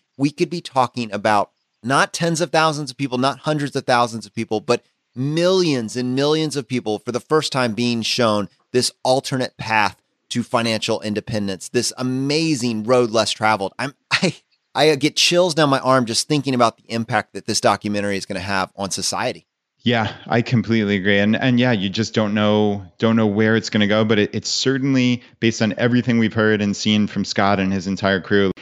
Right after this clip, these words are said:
Speaker 2: this is a top caliber movie. And I'm just so excited to see it. I'm, like, begging him to see,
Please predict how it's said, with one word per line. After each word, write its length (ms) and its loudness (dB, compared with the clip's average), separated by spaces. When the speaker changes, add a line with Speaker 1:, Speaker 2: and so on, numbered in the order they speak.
Speaker 2:
this 220 0
is 260 2
a 320 2
top 520 0
caliber 500 0
movie. 480 -2
And 280 0
I'm 160 2
just 220 -2
so 200 2
excited 440 0
to 80 -8
see 180 2
it. 60 2
I'm, 100 0
like, 160 0
begging 340 2
him 200 2
to 140 0
see, 300 0